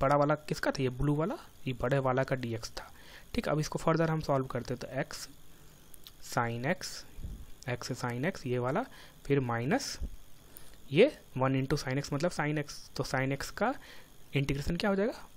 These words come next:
Plus cos x, ठीक है। और plus सी तो रहेगा ही, क्योंकि हम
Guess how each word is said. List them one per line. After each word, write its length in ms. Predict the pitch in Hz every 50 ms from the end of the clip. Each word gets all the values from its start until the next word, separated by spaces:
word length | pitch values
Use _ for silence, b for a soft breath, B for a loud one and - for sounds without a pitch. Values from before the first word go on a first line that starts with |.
| - - - -
Plus 400 | 226 294 302 - - - - - - - - - - - - 127
cos 360 | 120 127 160 - - - - - - - - - - B B B B B B B B B - - 123
x, 420 | 110 110 - - - - - - - - - B B B B B B - - - - -
ठीक 180 | - 185 - -
है। 260 | 294 320 - - - - - - - -
और 140 | 113 113 113
plus 400 | 117 143 185 220 - - - - -
सी 220 | - - 139 131
तो 100 | - 135
रहेगा 300 | 127 127 135 139 - 131
ही, 100 | 127 127
क्योंकि 240 | - 127 123 127 127
हम 140 | 139 196